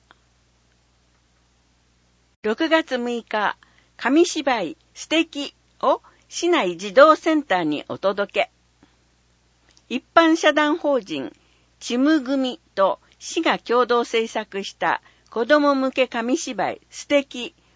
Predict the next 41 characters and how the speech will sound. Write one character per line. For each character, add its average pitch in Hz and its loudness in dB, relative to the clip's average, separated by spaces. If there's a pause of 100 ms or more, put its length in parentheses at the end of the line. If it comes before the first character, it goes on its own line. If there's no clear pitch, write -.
(120)
を 220 -2 (380)
宮 285 2
城 277 -6
ヶ 285 0
原 247 0
児 208 -10
童 277 4
セ 277 -2
ン 269 -2
タ 180 0
ー - -20
含 - -8
め 208 -6
た 180 -4 (260)
市 285 -4
内 220 0 (120)
十 220 -6
一 254 -8
カ 233 -4
所 196 -6
の 160 -2 (220)
児 180 -12
童 285 0
セ 294 -2
ン 277 -4
タ 185 -2
ー 156 0
に 151 -4
お 143 -8
届 214 -6
け 196 -8
し - -12
ま 175 -4
し - -16
た。 - -4 (920)
こ 262 -2
の 349 4
紙 208 -6
芝 175 -2
居 165 -4
は 147 0